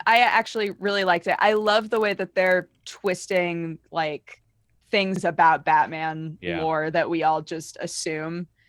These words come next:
Speaker 1: you know, and not just like, "We're gonna make the Penguin hot." Not, not even just that stuff. Like the, you know, all,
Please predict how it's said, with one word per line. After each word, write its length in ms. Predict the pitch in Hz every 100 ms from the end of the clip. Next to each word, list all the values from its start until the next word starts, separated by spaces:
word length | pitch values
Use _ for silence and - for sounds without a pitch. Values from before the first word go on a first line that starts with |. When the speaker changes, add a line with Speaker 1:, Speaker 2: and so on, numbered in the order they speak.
| _
Speaker 1:
you 140 | - 185
know, 240 | 170 165 -
and 160 | 208
not 220 | 202 202
just 340 | 190 190 180 -
like, 380 | 175 175 170 _ -
"We're 140 | 508
gonna 120 | 370
make 180 | 339 359
the 80 | 311
Penguin 420 | 349 427 415 415
hot." 340 | 370 392 254 - _ _ _ _ _
Not, 380 | 208 202 202 196
not 160 | 226
even 240 | 220 208 202
just 160 | 185
that 200 | 185 170 -
stuff. 260 | 160 160
Like 180 | 196 190
the, 380 | 220 202 196 196 -
you 120 | 240
know, 280 | 165 180 190 _ _ _ _ -
all, 160 | 339